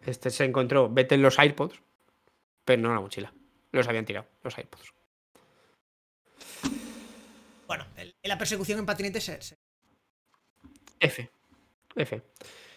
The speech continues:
Speaker 1: Eh, la razón antigua era religiosa. Sí, era una movida, pero también era porque se hacía mucho negocio el viernes, eh, era como el día un poco de
Speaker 2: ¿Negocio en Mónaco? Oh,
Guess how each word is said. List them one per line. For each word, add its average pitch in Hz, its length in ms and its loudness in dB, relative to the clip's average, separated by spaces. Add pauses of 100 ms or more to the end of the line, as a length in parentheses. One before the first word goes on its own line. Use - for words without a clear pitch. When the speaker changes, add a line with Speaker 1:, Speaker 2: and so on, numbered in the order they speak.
(280)
Speaker 1:
Eh, 202 400 12
la 202 100 12
razón 190 180 10
antigua 254 280 10
era 262 120 12
religiosa. 196 500 8
Sí, 269 300 0
era 254 120 2
una 277 100 0
movida, 226 360 4
pero 190 120 2
también 190 220 2
era 240 180 8
porque 214 240 4
se 190 80 2
hacía 190 160 2
mucho 196 220 2
negocio 127 560 4
el 117 180 4
viernes, 123 400 6
eh, 117 100 8
era 135 160 4
como 143 180 4
el 135 60 6
día 143 140 8
un 131 60 0
poco 139 220 2
de 127 160 8
Speaker 2:
¿Negocio 123 320 8
en 311 60 0
Mónaco? 311 360 0
Oh, 180 560 -2